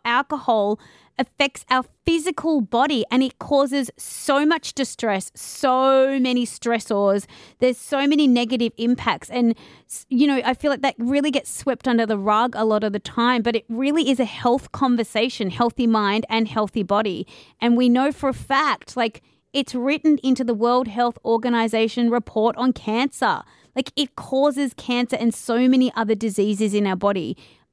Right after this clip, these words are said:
And that's not saying, like, it's heavy drinking over a certain number of years. It's any amount of alcohol, and it's all dependent on how your body responds to it.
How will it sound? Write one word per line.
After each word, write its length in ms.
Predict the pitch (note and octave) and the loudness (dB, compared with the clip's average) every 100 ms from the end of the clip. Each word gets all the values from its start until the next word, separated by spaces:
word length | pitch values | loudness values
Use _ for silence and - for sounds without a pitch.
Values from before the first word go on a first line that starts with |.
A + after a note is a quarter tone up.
| - | -2
And 160 | B3+ C#4+ | 2 4
that's 260 | E4 - | 2 -2
not 220 | E4 D#4 | -4 -4
saying, 380 | - C#4 A#3+ A#3 | -4 -2 0 2
like, 220 | A3+ G3 - - | 0 -2 -8 -4
it's 180 | A#3 - | -4 -2
heavy 340 | - B3 A#3+ | -2 0 0
drinking 400 | G#3+ A#3 A3+ A3+ - | 0 0 0 -2 0
over 260 | G#3 G#3 | -2 0
a 60 | G#3+ | -4
certain 480 | - A#3 G#3 G#3+ G#3 | -2 -2 0 -2 -2
number 260 | G#3+ G#3 | -2 -2
of 140 | G3 G3 | -4 -2
years. 280 | A#3+ G#3 - | 0 0 -2
It's 180 | A3+ - _ | -8 -10 _
any 320 | A#3+ C4 C#4 | 0 4 2
amount 380 | A3+ A#3 A3+ G#3 | 2 0 0 -2
of 100 | G3+ | -6
alcohol, 720 | - G#3 G#3+ B3 F#3 E3 F3 - _ _ | -4 -4 -4 -4 -2 -2 -4 -8 _ _
and 140 | A3+ | -2
it's 180 | A#3 - - | 0 -2 -2
all 180 | B3+ | 0
dependent 440 | A#3+ A3+ - A#3 G#3+ | 0 -2 -2 0 0
on 120 | G#3 | -2
how 180 | F#3+ G#3 | 0 0
your 240 | G#3+ G#3 | 0 -2
body 320 | F3+ G3 G3 | 0 -2 -2
responds 560 | F#3+ F#3 - G3 A3+ - | -6 -8 -6 -2 -2 -2
to 140 | A3+ | -6
it. 180 | F#3+ - | -6 -8